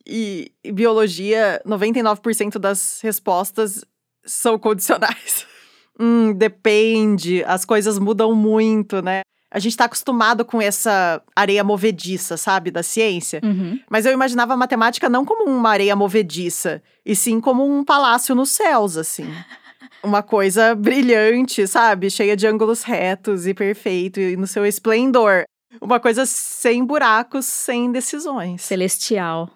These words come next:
Speaker 2: Uhum.
Speaker 1: Então, e, e no começo do século vinte, essa ideia era bem forte ainda.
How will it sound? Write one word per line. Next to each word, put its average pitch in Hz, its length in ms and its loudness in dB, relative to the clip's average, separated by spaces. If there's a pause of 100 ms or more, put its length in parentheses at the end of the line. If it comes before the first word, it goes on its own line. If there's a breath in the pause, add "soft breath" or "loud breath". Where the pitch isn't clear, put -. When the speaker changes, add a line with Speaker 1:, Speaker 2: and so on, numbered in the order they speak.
(140)
Speaker 2:
Uhum. 180 380 -8 (440)
Speaker 1:
Então, 277 380 2
e, 285 180 0 (160)
e 269 280 0
no 262 120 2
começo 311 380 0
do 277 80 -6
século 226 320 -2
vinte, 220 320 -2
essa 247 180 -2
ideia 202 220 2
era 240 100 2
bem 202 200 -2
forte 208 500 -2
ainda. 151 340 -10